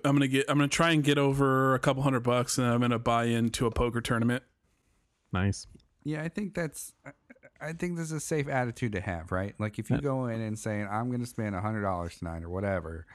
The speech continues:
Speaker 2: Yeah.
Speaker 3: then that's what you're spending, you know? And it's not like, you, you never get into a situation where you're chasing lost money.
Speaker 2: Well, I'm
Speaker 1: Yeah.
Speaker 2: not, yeah, like, if, if I go to a casino, I, I pull out,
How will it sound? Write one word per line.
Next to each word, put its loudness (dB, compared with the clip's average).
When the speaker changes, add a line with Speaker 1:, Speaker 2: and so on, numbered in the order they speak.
Speaker 2:
Yeah. 0
Speaker 3:
then -2
that's -2
what -4
you're -4
spending, -6
you -4
know? -4
And -2
it's -8
not -2
like, -4
you, -6
you -6
never 0
get -4
into -2
a -2
situation -4
where -2
you're -4
chasing -4
lost -6
money. -10
Speaker 2:
Well, 8
I'm 8
Speaker 1:
Yeah. 8
Speaker 2:
not, 8
yeah, 10
like, 8
if, 6
if 8
I 12
go 10
to 8
a 8
casino, 10
I, 10
I 10
pull 8
out, 10